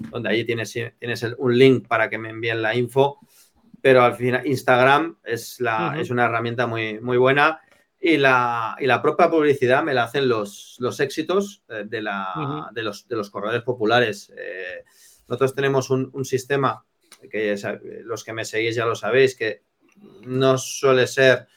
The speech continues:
Speaker 1: muy machacón, si no es de muchos kilómetros, siempre digo que el menos es más, luego podríamos discutir, eh, si es cierto o no,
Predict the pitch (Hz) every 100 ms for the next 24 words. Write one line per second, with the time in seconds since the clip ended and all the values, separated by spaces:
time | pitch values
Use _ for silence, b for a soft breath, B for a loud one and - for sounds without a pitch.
0 | B B _ - 131 127 127 123 104 120
1 | 156 196 202 123 120 120 117 117 120 117
2 | 107 110 123 139 147 143 139 113 117 117
3 | 107 110 120 113 104 101 117 156 - 127
4 | 113 117 120 117 117 110 107 101 120 117
5 | 110 - 110 101 95 98 95 - 117 98
6 | 117 110 104 101 110 180